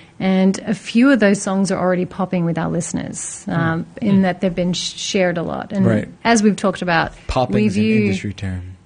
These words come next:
Speaker 1: we view sharing as, it's a Shannon term, I think,
Speaker 2: <laughs>
Speaker 1: a shimmer shan.
Speaker 2: <laughs> Shimmer
Speaker 1: Uh,
Speaker 2: shan.
Speaker 1: as we've talked about, sh-,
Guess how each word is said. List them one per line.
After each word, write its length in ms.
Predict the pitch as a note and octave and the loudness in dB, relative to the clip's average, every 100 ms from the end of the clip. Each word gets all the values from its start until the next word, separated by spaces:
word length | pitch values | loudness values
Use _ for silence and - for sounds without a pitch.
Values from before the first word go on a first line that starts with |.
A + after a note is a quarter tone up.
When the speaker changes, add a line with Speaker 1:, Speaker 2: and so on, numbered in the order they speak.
| - | -4
Speaker 1:
we 180 | G#3+ G#3+ | 0 0
view 240 | G#3 G#3+ | 2 0
sharing 680 | G3 - G3+ G3+ F#3+ F3 E3 | 0 -2 0 0 0 -2 -4
as, 580 | E3 D#3+ D#3+ E3 - - | -4 -4 -6 -8 -10 -12
it's 80 | - | -14
a 40 | - | -14
Shannon 400 | - - - D#3 | -10 -8 -6 -6
term, 280 | - - - | -8 -10 -4
I 40 | |
think, 680 | D3+ C#3+ C#3+ C#3+ - - A#2+ | -2 0 -2 -2 -4 -10 -6
Speaker 2:
<laughs> 0 | |
Speaker 1:
a 60 | G3 | -4
shimmer 360 | - G#3+ F#3+ | 2 4 4
shan. 440 | E3 E3 D3 A#2+ E3+ | 2 -2 -2 -2 -4
Speaker 2:
<laughs> 320 | - - B2+ D3+ | -4 -2 -2 -2
Shimmer 340 | - G#2+ - | -2 -4 0
Speaker 1:
Uh, 260 | G3+ G3+ G3 | 2 2 0
Speaker 2:
shan. 180 | - E3+ A#2+ C#3 - - | -4 -10 -8 -10 -8 -2
Speaker 1:
as 220 | D4 C#4+ | 0 2
we've 120 | D4 | 0
talked 240 | C#4 C4 | 0 -2
about, 300 | A#3 G3+ F3+ - _ - | 0 0 0 -4 _ -10
sh-, 240 | - - | -8 -8